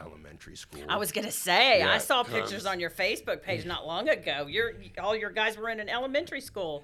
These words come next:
Speaker 1: The
Speaker 2: helping teachers put their classrooms together.
Speaker 1: Yes, ma'am. And we worked the concession stand for Friday Night Lights. And, I mean, we're so highly
Speaker 2: That's
Speaker 1: involved.
Speaker 2: beautiful.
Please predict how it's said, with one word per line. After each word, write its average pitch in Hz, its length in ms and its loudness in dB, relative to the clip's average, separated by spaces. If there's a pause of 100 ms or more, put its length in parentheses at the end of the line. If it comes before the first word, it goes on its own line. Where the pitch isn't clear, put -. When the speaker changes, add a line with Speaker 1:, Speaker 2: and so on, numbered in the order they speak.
Speaker 1:
The - 240 -14
Speaker 2:
helping 240 340 0
teachers 247 420 -8
put 269 140 -4
their 277 120 0
classrooms 208 680 -2
together. 147 480 -4
Speaker 1:
Yes, - 240 -6
ma'am. 117 300 -8 (180)
And 85 160 -12
we 82 60 -14
worked 85 240 -16
the - 140 -20
concession 85 500 -14
stand 90 340 -14
for 95 140 -20
Friday - 340 -12
Night 78 220 -16
Lights. 76 580 -6 (380)
And, 76 480 -10 (320)
I 92 40 -14
mean, 85 180 -14
we're 95 160 -10
so 85 340 -14
highly - 420 -14 (240)
Speaker 2:
That's - 120 -14 (140)
Speaker 1:
involved. 82 240 -10
Speaker 2:
beautiful. 254 920 -8